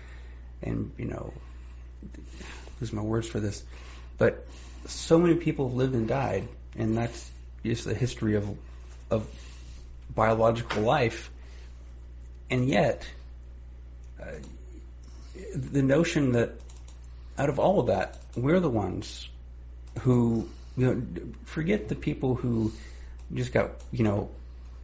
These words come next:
washed away in, in the flood. Forget about the people who, you know, all the, uh, uh, what's the, Richard, uh, Stephen Fry was, uh, talking to, uh,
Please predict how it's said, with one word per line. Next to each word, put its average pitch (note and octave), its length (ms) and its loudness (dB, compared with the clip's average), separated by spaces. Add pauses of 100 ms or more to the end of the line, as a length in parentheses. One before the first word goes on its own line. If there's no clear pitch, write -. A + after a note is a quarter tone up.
(540)
washed A#2+ 460 2
away A2 380 8
in, A2 320 2
in G#2 160 2
the G2+ 80 0
flood. B2 480 4
Forget D3+ 280 0
about C#3+ 200 2
the B2 60 -6
people A#2 440 -2 (600)
who, B2+ 200 -4 (100)
you G#2 80 -8
know, G#2 140 -6
all C#3 220 0
the, C#3 200 2 (1080)
uh, A2+ 80 -4 (960)
uh, A2+ 280 0 (680)
what's C3 220 -4
the, A#2+ 180 2 (200)
Richard, B2 360 0
uh, G#2+ 220 2 (300)
Stephen C#3+ 320 -2
Fry A#2 400 0 (120)
was, A#2 240 -2
uh, G#2+ 260 2 (400)
talking B2 400 4
to, A2 320 2
uh, G2+ 260 0